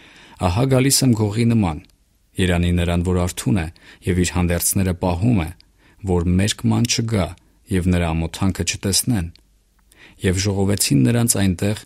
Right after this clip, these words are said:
որ եբրայեցերեն Արմագեդոն է կոչվում։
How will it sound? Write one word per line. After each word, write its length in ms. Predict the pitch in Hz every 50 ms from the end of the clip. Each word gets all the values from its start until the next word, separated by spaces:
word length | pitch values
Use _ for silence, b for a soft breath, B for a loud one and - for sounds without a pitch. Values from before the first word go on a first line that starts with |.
| b b
որ 240 | b - 101 95 98
եբրայեցերեն 800 | 98 98 98 98 - 98 90 87 87 - - 95 90 92 90 87 -
Արմագեդոն 800 | - 95 95 95 98 95 92 95 98 113 107 110 117 107 92
է 80 | 78 76
կոչվում։ 480 | - - - - - - - 82 78